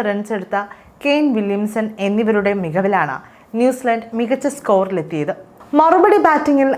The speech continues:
അൻപത് ഓവർ പൂർത്തിയാക്കുമ്പോൾ സൗത്ത് ആഫ്രിക്കയ്ക്ക് മുന്നൂറ്റി പന്ത്രണ്ട് റൺസ് എടുക്കാനേ സാധിച്ചുള്ളൂ. അറുപത്തിയേഴ് പന്തിൽ പത്ത് ഫോറും നാല് സിക്സറും സഹിതം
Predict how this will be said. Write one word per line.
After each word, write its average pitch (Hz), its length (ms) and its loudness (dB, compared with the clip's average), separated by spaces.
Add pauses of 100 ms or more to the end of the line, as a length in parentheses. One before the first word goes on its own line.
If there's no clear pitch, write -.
(140)
അൻപത് 302 380 4
ഓവർ 240 160 4 (100)
പൂർത്തിയാക്കുമ്പോൾ 185 720 0 (400)
സൗത്ത് 339 280 2
ആഫ്രിക്കയ്ക്ക് 254 400 -2 (320)
മുന്നൂറ്റി 370 340 2 (100)
പന്ത്രണ്ട് 269 460 0
റൺസ് 214 280 0
എടുക്കാനേ 175 360 -2 (100)
സാധിച്ചുള്ളൂ. 156 440 -2 (460)
അറുപത്തിയേഴ് 349 680 4
പന്തിൽ 226 260 4 (160)
പത്ത് 269 340 2
ഫോറും 240 260 4 (180)
നാല് 254 320 4
സിക്സറും 196 380 2 (100)
സഹിതം 175 320 0